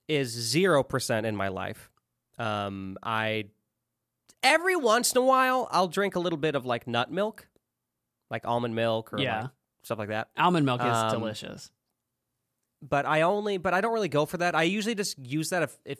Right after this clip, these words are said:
Speaker 1: something calls for milk and it doesn't need, really need to be, like, like, milk milk. But that, even that's rare. I don't really use it that much. Point is, when I was a kid, though,
Speaker 2: Yeah.
Speaker 1: to answer your first question,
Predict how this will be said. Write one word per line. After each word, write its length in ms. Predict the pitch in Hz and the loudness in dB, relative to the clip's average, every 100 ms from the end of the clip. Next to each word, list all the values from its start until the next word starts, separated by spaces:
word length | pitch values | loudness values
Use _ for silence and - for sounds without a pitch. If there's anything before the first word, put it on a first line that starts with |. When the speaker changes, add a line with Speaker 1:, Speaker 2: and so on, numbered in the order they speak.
| - | -8
Speaker 1:
something 480 | - 156 165 156 143 _ _ _ _ | -4 -4 -2 -4 -8 _ _ _ _
calls 300 | - 151 151 | 0 0 0
for 140 | - | -2
milk 320 | 139 131 131 135 | -2 0 0 0
and 80 | |
it 80 | 120 | -2
doesn't 240 | 123 135 - | -2 -4 -8
need, 400 | 113 117 120 110 | -6 -4 -4 -8
really 400 | - 117 123 117 | -10 -8 -6 -6
need 460 | 110 107 110 110 107 | -6 -8 -6 -6 -8
to 100 | 117 | -10
be, 400 | 98 104 101 101 | -8 -6 -6 -8
like, 420 | 95 90 90 - _ _ _ _ _ _ _ - | -8 -10 -12 -14 _ _ _ _ _ _ _ -12
like, 200 | 92 90 | -10 -10
milk 300 | 95 90 - | -8 -10 -10
milk. 240 | 90 82 _ _ - _ | -14 -14 _ _ -20 _
But 80 | 160 | -2
that, 140 | 170 202 | 0 0
even 200 | 170 156 | 2 2
that's 180 | 139 | 2
rare. 220 | - 120 113 | 2 2 2
I 80 | |
don't 240 | 113 - 110 - | 0 -4 -8 -8
really 180 | 113 | -6
use 140 | 107 107 | -6 -6
it 40 | |
that 100 | 98 | -8
much. 220 | 85 80 - | -8 -10 -2
Point 240 | 208 208 | 0 2
is, 160 | 160 - - _ | 0 -4 -14 _
when 100 | 175 | -4
I 80 | 190 | -2
was 120 | 170 | -2
a 20 | |
kid, 300 | 131 - 320 311 | -4 -4 -4 -2
though, 300 | 120 92 95 _ _ - - | -2 -2 -6 _ _ -20 -16
Speaker 2:
Yeah. 180 | 82 | -10
Speaker 1:
to 100 | 104 | -4
answer 220 | 143 131 123 | -2 -2 -2
your 80 | |
first 220 | 117 180 - | -2 -2 -2
question, 420 | 117 107 110 | -2 -2 -8